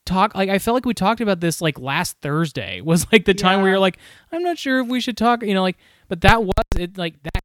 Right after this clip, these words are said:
Speaker 1: conversation itself was over a month ago, and just sort of, like, speaks to how horrible and, uh, stupidly time moves right now.
Speaker 2: Yeah, yeah. No, exactly. And, and, and I didn't even, it's,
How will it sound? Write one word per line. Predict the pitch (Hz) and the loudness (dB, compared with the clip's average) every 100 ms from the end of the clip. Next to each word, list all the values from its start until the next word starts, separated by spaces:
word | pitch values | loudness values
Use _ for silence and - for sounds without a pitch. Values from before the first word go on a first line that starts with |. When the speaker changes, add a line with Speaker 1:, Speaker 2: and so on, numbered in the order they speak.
| 196 | -4
Speaker 1:
conversation | 202 185 165 185 185 | -2 -4 -2 -2 -2
itself | 165 180 156 | -4 -4 -4
was | 151 160 | -4 -4
over | - 165 160 156 | -2 -2 -2 -2
a | |
month | 139 139 147 | -2 -4 -4
ago, | 139 127 127 | -4 -4 -4
and | 131 | -6
just | 135 | -6
sort | - 151 | -4 -2
of, | 139 | -2
like, | 135 123 - _ - | -4 -6 -10 _ -18
speaks | - - 135 - | -8 -4 -4 -4
to | - 135 127 123 - | -4 -2 -2 -6 -8
how | 139 120 127 - _ _ _ _ _ | -8 -8 -8 -12 _ _ _ _ _
horrible | 151 139 127 127 104 | -2 -2 -2 -4 -6
and, | 117 117 - - | -8 -10 -12 -10
uh, | 120 113 | -8 -8
stupidly | - - 135 123 127 123 | -8 -4 -4 -4 -8 -10
time | 113 113 | -10 -10
moves | 110 101 95 | -10 -12 -12
right | 90 | -12
now. | 78 78 - _ _ _ - | -14 -18 -20 _ _ _ -10
Speaker 2:
Yeah, | 208 208 208 196 156 208 | -4 -2 0 -2 -6 -10
yeah. | 208 185 175 - _ - | -6 -6 -6 -12 _ -4
No, | 233 233 | 2 4
exactly. | 214 208 214 202 196 202 | 2 0 -2 -2 -6 -6
And, | 220 220 - | -6 -8 -8
and, | 214 220 208 - _ _ _ _ _ _ _ _ _ _ _ _ 233 | -6 -6 -10 -16 _ _ _ _ _ _ _ _ _ _ _ _ -2
and | 262 | 0
I | 285 | 0
didn't | 320 359 | 0 -2
even, | 381 302 226 - - - | -2 -4 -6 -8 -14 -6
it's, | 254 247 - | -6 -6 -10